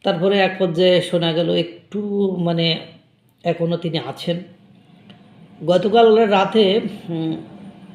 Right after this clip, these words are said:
ডক্টর জাহিদ উর রহমান, যিনি, আহ, বেগম খালেদা জিয়ার ডাক্তার, তিনি এক ব্রিফিং করেছেন গভীর রাতে যে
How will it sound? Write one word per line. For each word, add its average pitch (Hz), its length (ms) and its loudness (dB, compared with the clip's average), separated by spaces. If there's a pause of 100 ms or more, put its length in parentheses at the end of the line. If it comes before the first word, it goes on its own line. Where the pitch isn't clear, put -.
(260)
ডক্টর 175 440 -2
জাহিদ 175 440 -2 (400)
উর 165 160 -2
রহমান, 151 560 -4
যিনি, 151 440 -6 (920)
আহ, 143 200 -8
বেগম 156 240 0
খালেদা 151 420 -6
জিয়ার 143 540 -6 (440)
ডাক্তার, 143 460 -6 (1600)
তিনি 170 220 2
এক 143 180 -4
ব্রিফিং 180 460 -2
করেছেন 160 420 -4
গভীর 160 400 0
রাতে 143 260 -4 (400)
যে 143 480 -12